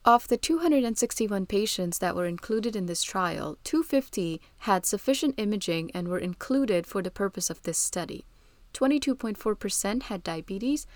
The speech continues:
while seventy-seven point six percent did not. Diabetes was associated with higher B M I and increased rates of hypercholesterolemia and coronary artery disease.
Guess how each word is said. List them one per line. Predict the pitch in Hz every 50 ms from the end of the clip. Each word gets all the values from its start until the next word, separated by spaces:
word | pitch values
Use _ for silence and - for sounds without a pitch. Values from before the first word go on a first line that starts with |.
| - - -
while | - 208 190 180 175 180 175 -
seventy-seven | - - - 254 254 302 302 311 277 - - 226 214 214 202
point | - 208 190 -
six | - 247 - -
percent | - - - - - 170 165 160 -
did | 180 170 185
not. | 170 156 151 - - - - - - - - - - - - - - - - - - - -
Diabetes | - 254 233 233 - 294 311 320 349 330 302 - -
was | 233 220 -
associated | 220 - - 247 262 262 - - 220 196 180 180 180
with | 190 180 -
higher | - - 226 226 240 254 269 262
B | 220 214 202 185
M | 180 180
I | 180 180 180 165 151 - 165 - - -
and | - 196 180
increased | - 185 190 185 - - 240 262 262 - -
rates | 196 196 196 - -
of | 185 180 -
hypercholesterolemia | - 196 190 - 196 190 - - 185 180 170 - - - 165 165 170 170 185 214 247 277 302 330 - - - -
and | 214 202 196 196
coronary | - - 277 294 269 240 208 190 -
artery | - 165 165 - - -
disease. | - 147 - - - - - - -